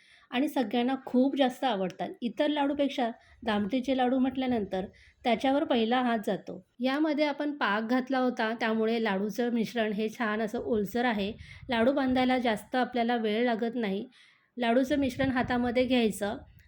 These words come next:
आणि त्याचा असा गोळा बनवून घ्यायचा. नंतर दोन्ही हाताने त्याला आकार द्यायचा,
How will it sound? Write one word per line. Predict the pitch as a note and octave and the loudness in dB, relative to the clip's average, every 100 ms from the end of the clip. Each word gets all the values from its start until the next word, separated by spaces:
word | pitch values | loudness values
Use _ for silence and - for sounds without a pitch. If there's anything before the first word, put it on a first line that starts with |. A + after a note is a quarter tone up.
| - | -4
आणि | A#3 | -2
त्याचा | B3 B3 B3+ | 0 0 0
असा | A#3 B3+ | -2 -2
गोळा | A#3+ A3 G#3 A3+ | 0 0 2 0
बनवून | B3+ C4+ D4 | 0 0 2
घ्यायचा. | C#4 A3 A3 G#3+ C4+ - _ _ _ - | 2 2 -2 -6 -8 -18 _ _ _ -4
नंतर | C#4 D4+ | -2 0
दोन्ही | C#4+ C#4+ C#4 | 2 4 4
हाताने | C#4+ C4+ C4 B3 | 2 2 0 -2
त्याला | A#3+ A#3 B3 - | 0 0 -2 -4
आकार | G#3+ G#3 G#3 | -4 -2 0
द्यायचा, | G#3 F#3 G#3+ G#3 | 0 0 -4 -8